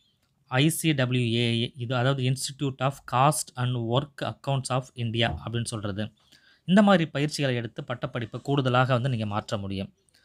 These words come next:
அதனால எந்த குரூப் எடுத்தாலும் தவறில்லை. எல்லா குரூப்புக்குமே ஆப்ஷன் என்பது நிறையவே இருக்கு. நாம எடுக்கிறது தான் ரொம்ப முக்கியமான விஷயம்.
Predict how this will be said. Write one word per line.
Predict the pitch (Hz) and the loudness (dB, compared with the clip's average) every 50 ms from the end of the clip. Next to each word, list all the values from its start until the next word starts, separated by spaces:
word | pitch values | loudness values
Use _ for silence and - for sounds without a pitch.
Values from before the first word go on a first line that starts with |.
| _ _ _ _ | _ _ _ _
அதனால | - 135 135 151 175 160 143 147 170 175 175 - _ - | 2 2 4 6 6 4 4 4 2 2 0 -4 _ -10
எந்த | 120 120 123 139 175 196 254 | -4 0 2 4 6 6 6
குரூப் | 220 160 165 170 190 185 | 6 4 4 2 2 2
எடுத்தாலும் | - 151 139 135 - 135 127 127 151 160 - | 2 0 0 0 0 -2 -2 -2 -2 -6 -6
தவறில்லை. | - 113 117 135 131 123 113 120 139 147 | -4 -2 0 2 2 2 2 0 0 0
எல்லா | 131 113 117 135 160 170 | 0 2 4 4 6 4
குரூப்புக்குமே | 156 139 139 135 127 - - 113 117 147 156 117 117 127 151 | 4 4 0 0 0 0 -2 -4 -2 0 0 2 4 4 2
ஆப்ஷன் | 151 - - 185 160 | 2 2 0 0 0
என்பது | 131 113 110 107 110 143 139 | 0 0 -2 -2 -2 0 0
நிறையவே | 113 104 110 127 135 131 131 127 | 0 2 4 4 4 4 4 2
இருக்கு. | 113 104 98 - - 110 98 - _ _ _ _ _ _ _ _ - | 0 0 -2 -8 -8 -10 -10 -12 _ _ _ _ _ _ _ _ -2
நாம | 113 120 147 165 175 | 2 4 4 6 6
எடுக்கிறது | 160 127 127 151 160 - - 147 123 120 | 4 4 4 4 2 2 2 0 2 2
தான் | 135 165 | 0 0
ரொம்ப | 143 107 107 113 117 | 0 -2 -4 -4 -4
முக்கியமான | 104 104 95 - 117 107 107 110 110 | -4 -6 -8 -8 -6 -4 -2 -2 -2
விஷயம். | 101 95 - - 98 98 98 104 | -4 -4 -6 -6 -6 -6 -6 -8